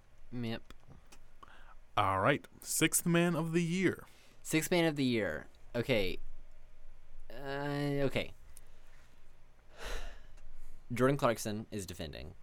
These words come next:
Speaker 2: Mm-hmm.
Speaker 1: Um, he could again do it.
Speaker 2: Mm-hmm.
Speaker 1: Also, though, really anyone on the Jazz could get it. Um, Joe Ingles, Rudy Gay. Could be, you never know.
Speaker 2: Could be.
Speaker 1: Efficient.
Speaker 2: You never know.
Speaker 1: Um, I think someone on the Nets wins it.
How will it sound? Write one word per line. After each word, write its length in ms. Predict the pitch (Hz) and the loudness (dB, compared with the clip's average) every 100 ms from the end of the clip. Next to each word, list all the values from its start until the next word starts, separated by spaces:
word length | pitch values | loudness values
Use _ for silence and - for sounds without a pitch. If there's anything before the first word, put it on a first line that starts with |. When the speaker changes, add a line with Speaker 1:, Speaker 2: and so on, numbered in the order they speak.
| - | -2
Speaker 2:
Mm-hmm. 440 | 123 113 104 107 101 | 2 4 2 0 0
Speaker 1:
Um, 440 | 95 92 87 87 | 2 2 0 -2
he 120 | 101 | -2
could 220 | 123 117 98 | 0 0 0
again 280 | 90 80 | 0 -4
do 120 | 76 64 | -6 -6
it. 280 | 78 - - | -6 -8 -4
Speaker 2:
Mm-hmm. 300 | 117 170 110 107 - - - | -2 2 0 0 -6 -14 0
Speaker 1:
Also, 320 | 139 175 214 | 2 4 4
though, 540 | 202 202 196 185 170 - - - | 4 6 6 2 -2 -6 -12 -4
really 380 | 131 165 165 151 | 2 4 6 4
anyone 300 | 131 107 90 | 4 2 -2
on 80 | 78 | -6
the 80 | 76 | -8
Jazz 300 | 58 64 - | -8 -10 -10
could 140 | 85 | -10
get 120 | 82 | -6
it. 160 | 78 - - - - - - | -6 -8 -14 -18 -18 -18 -6
Um, 520 | 92 90 80 71 71 - | -2 -2 -2 -4 -8 -6
Joe 140 | 101 | -4
Ingles, 380 | 95 98 85 82 | -4 -4 -6 -6
Rudy 160 | 85 76 | -8 -6
Gay. 420 | 78 82 73 76 101 - - - - - - | -4 -2 -4 -8 -12 -16 -16 -14 -14 -16 -14
Could 140 | - 175 | -12 -10
be, 80 | |
you 380 | 190 185 180 175 | -8 -8 -8 -6
never 140 | 160 123 | -6 -6
know. 100 | - - - - - | -8 -12 -12 -14 -4
Speaker 2:
Could 100 | 170 | 0
be. 100 | 139 - | 0 0
Speaker 1:
Efficient. 340 | 101 107 - - | -6 -6 -8 -8
Speaker 2:
You 60 | - | -6
never 140 | 135 | -4
know. 120 | 151 160 - - | -4 -6 -8 2
Speaker 1:
Um, 440 | 120 120 117 110 - | 4 6 4 2 0
I 120 | 135 | 2
think 260 | 151 196 165 | 4 4 2
someone 280 | - 139 127 | 2 4 4
on 100 | 110 | 2
the 80 | 101 | 0
Nets 400 | 101 92 - - | -2 -2 -6 -10
wins 240 | 78 78 | -10 -8
it. 360 | 62 - - | -8 -10 -10